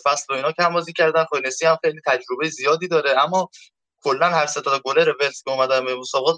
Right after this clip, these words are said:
امسال توی تیم‌های باشگاهیشون اکثراً تعداد بازی زیادی نکردن، یا دروازه‌بان دوم بودن یا مصدوم شدن و بازی زیادی نکردن و هنسی هم همین جوری بود و، اه، خیلی نتونست امسال خودش رو نشون بده. و دنی وارد حالا احتمالاً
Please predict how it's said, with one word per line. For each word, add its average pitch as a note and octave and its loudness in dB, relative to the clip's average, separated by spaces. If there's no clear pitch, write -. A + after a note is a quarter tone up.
امسال D#3+ 0
توی F3+ -6
تیم‌های C3+ -2
باشگاهیشون D#3 -2
اکثراً D3+ 2
تعداد C#3+ 2
بازی C#3 -2
زیادی D3 -2
نکردن، C3+ 0
یا C#3 2
دروازه‌بان C3 0
دوم B2+ 0
بودن C3 0
یا D3+ 4
مصدوم D3 -2
شدن D3+ 0
و B2+ 4
بازی A#2+ 2
زیادی C3+ 0
نکردن C3 0
و A#2 -2
هنسی A#2 -4
هم C#3 2
همین C#3+ -4
جوری C3 -8
بود C#3+ -6
و، A2+ 4
اه، G#2 2
خیلی B2 -4
نتونست A#2+ -4
امسال A2+ -2
خودش A2 -2
رو A2 -8
نشون E3 -6
بده. B2 2
و A#2 0
دنی C3 0
وارد F3 4
حالا C#3 2
احتمالاً B2+ 2